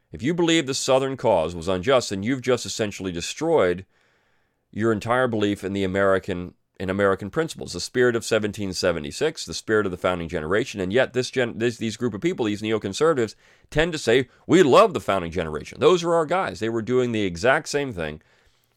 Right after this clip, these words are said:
that Southerners were doing in eighteen sixty-one, but yet they can't, they can't take that position because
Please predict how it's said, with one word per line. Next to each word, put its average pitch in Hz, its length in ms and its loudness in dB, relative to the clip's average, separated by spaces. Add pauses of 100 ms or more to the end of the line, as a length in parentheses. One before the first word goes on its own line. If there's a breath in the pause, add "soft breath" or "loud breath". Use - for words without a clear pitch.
that 104 120 0
Southerners 120 460 0
were 110 60 -2
doing 95 260 0
in 90 60 -2
eighteen 92 340 -4
sixty-one, 90 880 -4 (1160 soft breath)
but 113 140 0
yet 123 220 4
they 120 140 0
can't, 123 300 -4 (140)
they 95 140 -2
can't - 380 -4
take 185 240 4
that 107 200 0
position 101 400 -2
because 123 560 2